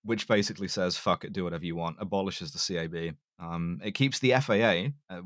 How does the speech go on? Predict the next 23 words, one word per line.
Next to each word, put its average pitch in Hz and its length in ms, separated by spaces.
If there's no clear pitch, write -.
and, 90 400
like, 87 200
safety 95 460
rules 85 280
and 85 80
stuff, 82 260
which - 140
is 92 80
nice, 87 200
but 104 160
basically 139 440
everything 85 300
else 82 200
is 82 80
fucked. 73 300
And 107 100
you 104 80
can 98 80
just 92 100
do 104 120
whatever 85 200
you 85 140
want. 123 220